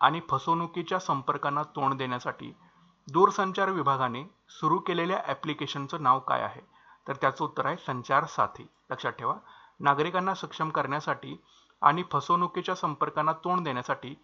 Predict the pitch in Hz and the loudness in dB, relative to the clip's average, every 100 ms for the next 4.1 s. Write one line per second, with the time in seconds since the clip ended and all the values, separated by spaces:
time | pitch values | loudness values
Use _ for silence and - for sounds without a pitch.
0 | _ _ _ 131 175 202 196 175 185 185 | _ _ _ 0 2 2 -2 0 0 0
1 | 151 151 143 156 170 143 139 147 147 139 | 2 2 2 -2 -4 -4 -2 -2 0 -2
2 | 147 139 147 139 139 135 135 139 131 196 | -4 -8 -8 -6 2 4 4 0 -2 -8
3 | - _ _ _ 160 143 143 120 117 - | -16 _ _ _ -4 0 2 2 0 -6